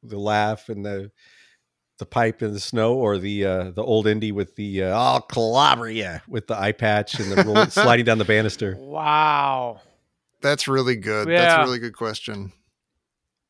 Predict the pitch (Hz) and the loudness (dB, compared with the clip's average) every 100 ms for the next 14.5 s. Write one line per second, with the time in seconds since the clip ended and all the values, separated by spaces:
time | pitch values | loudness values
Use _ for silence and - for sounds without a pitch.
0 | _ 135 143 156 160 160 143 - - _ | _ -6 -2 0 0 -2 -6 -12 -20 _
1 | _ _ _ _ _ _ _ _ _ _ | _ _ _ _ _ _ _ _ _ _
2 | _ _ _ _ 190 202 190 - 190 - | _ _ _ _ 6 8 8 4 -2 0
3 | 95 101 98 117 127 104 139 190 185 214 | -2 -2 -4 -4 -4 -6 0 2 4 2
4 | 208 208 202 185 170 - 196 226 254 247 | 2 2 2 0 -4 0 4 4 4 -2
5 | 247 254 247 247 240 247 254 247 - 170 | -2 0 2 2 0 0 -2 -6 -8 -4
6 | 160 156 165 170 165 151 135 170 175 151 | -4 -6 -12 -6 -4 -4 -2 0 0 -4
7 | 127 117 117 113 110 120 110 104 107 135 | -6 -6 -6 -6 -8 -10 -10 -14 -12 -8
8 | - 175 147 113 - 139 147 - - - | -8 -10 -14 -16 -12 -8 -8 -8 -16 -2
9 | 175 - 165 233 359 440 415 247 302 311 | -2 0 4 6 6 2 0 4 4 4
10 | 240 240 175 269 269 - - 208 269 294 | 2 4 6 6 2 -4 0 2 2 -2
11 | 214 220 233 220 202 180 _ _ _ _ | -4 2 4 4 0 -2 _ _ _ _
12 | _ _ 190 226 262 214 180 160 151 151 | _ _ 6 8 8 4 0 -4 -4 -2
13 | 147 131 143 143 143 143 - - 117 185 | -2 -4 -4 -2 -4 -8 -14 -20 0 6
14 | 214 233 240 233 226 | 8 8 6 4 0